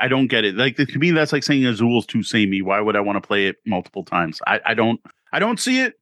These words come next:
but we are definitely fans, and more people need to pick up Corinto.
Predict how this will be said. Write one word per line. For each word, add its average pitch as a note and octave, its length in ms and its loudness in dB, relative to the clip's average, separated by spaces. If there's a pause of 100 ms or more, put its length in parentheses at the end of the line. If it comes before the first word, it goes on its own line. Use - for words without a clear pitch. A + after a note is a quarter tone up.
(360)
but D3+ 120 0
we F#3+ 140 2
are G3 100 0
definitely E3 460 0
fans, C3+ 420 0
and A2+ 120 2
more C3 200 0
people C3+ 360 0
need A#2 300 0
to - 100 -12
pick B2 220 -2
up A#2 180 -2
Corinto. A#2+ 680 2